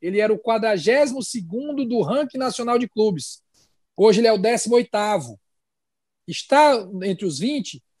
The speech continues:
possibilita que a gente participe dos campeonatos brasileiros sub-dezessete, sub-vinte.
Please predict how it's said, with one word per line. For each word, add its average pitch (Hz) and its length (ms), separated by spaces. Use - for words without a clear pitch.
possibilita 214 600
que 240 100
a 226 40
gente 226 180
participe 247 480
dos - 200
campeonatos 226 520
brasileiros 226 720
sub-dezessete, 240 760
sub-vinte. 262 680